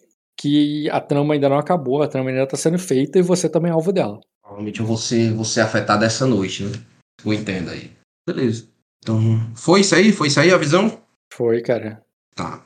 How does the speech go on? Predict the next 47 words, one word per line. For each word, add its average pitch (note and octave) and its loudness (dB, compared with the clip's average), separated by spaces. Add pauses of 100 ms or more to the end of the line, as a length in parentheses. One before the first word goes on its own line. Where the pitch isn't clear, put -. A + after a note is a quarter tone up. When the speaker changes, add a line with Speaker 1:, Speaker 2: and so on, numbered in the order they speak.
(240)
Speaker 2:
É... G#2 -8 (380)
Aí A2+ 0
eu, C3+ 0
eu C#3 4
abro C#3 4
os A2+ 0
olhos C#3 2
ali, B2 4
olho C#3+ 4
pra B2+ 2
ela D3 2 (300)
com C3+ 0
um - 2
sorriso C#3 2
ali, B2 0
né? F3 -4 (200)
Vendo A#2 2
que, C3 -4
é, B2+ -2
realmente B2+ 4
eu A#2+ 2
tinha B2+ 0
razão, C3+ 2
né? B2+ -2
Tinha B2+ -2
uma C3 2
merda B2+ 2
aí, A#2+ 0
não C3 -2
era, D3+ -2 (400)
não A#2 0
era D#3 6
loucura. F3+ 2 (380)
Speaker 1:
Não, G#2+ -6
cara, - -4
tu A#2 -2
viu A2 0
os B2+ 0
próprios D#3 0
deuses C3 0
envolvendo A#2+ -4
nisso A2+ -8
tudo. A2+ -6 (320)
Speaker 2:
E, G#2 -14 (260)
e A2+ 0
eu, A2 0 (420)
eu A#2 -4